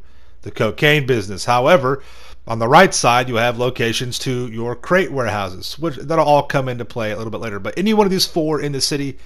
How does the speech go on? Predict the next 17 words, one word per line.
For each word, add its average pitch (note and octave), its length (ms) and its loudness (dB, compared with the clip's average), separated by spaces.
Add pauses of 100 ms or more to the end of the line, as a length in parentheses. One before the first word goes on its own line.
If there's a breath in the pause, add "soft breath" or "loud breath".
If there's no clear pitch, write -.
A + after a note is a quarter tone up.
(280 soft breath)
I C3 140 0
think B2+ 240 -4
will A2+ 80 -6
be G#2 80 -6
fine. F#2+ 280 -4 (1300)
Now, A#2+ 220 0
moving D3+ 340 2
on, D3 240 -4 (340 soft breath)
of D3+ 200 -4
course, - 640 -2 (540)
of G3+ 540 4
course, G#3+ 500 4
you D3 100 -6
can C#3+ 200 -2
upgrade C3 520 -2
the A#2 140 -8
interior. C#3 600 -2